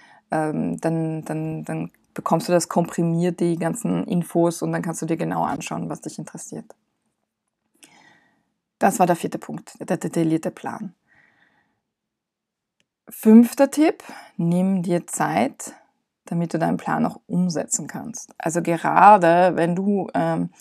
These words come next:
etwas zum ersten Mal machst, äh, bau dir genug Puffer ein. Also wenn, wenn, wenn man Aufgaben das erste Mal macht,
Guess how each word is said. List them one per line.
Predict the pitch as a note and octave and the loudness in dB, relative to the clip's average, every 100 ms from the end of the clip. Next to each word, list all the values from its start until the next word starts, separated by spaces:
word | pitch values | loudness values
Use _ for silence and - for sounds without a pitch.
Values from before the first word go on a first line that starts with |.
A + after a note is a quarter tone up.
| - - | -16 -6
etwas | - F3+ | -4 -4
zum | - D#3+ | -4 0
ersten | G2+ G3 - G3 | 2 2 0 -2
Mal | - D3 F2 | 0 0 0
machst, | D#3 - - - - - _ _ _ _ - - _ _ _ _ - | -2 -4 -10 -12 -12 -14 _ _ _ _ -20 -20 _ _ _ _ -14
äh, | - C2+ E2 - | -8 -8 -8 -2
bau | D#3+ F3+ | 0 2
dir | F#3+ | 0
genug | E3+ F3 F3+ F3+ - | 0 -2 -2 -4 -8
Puffer | - E3+ D#3+ - | -6 -4 -2 -2
ein. | - - - | -2 -4 -8
Also | - D#3 - _ _ _ - | -8 -10 -10 _ _ _ -14
wenn, | - - D#3+ E3+ E3 E3 | -12 -8 -4 -4 -4 -4
wenn, | E3 E3 D#3+ | -4 -6 -6
wenn | E3 | -4
man | E3 E3 | -4 0
Aufgaben | E3+ F3 F3 E3+ | 0 0 -4 -2
das | D#3+ | -4
erste | - - - | -4 -4 -4
Mal | D#3+ D#3+ E3 | -4 -2 -2
macht, | D#3+ E3 - | -2 -4 -8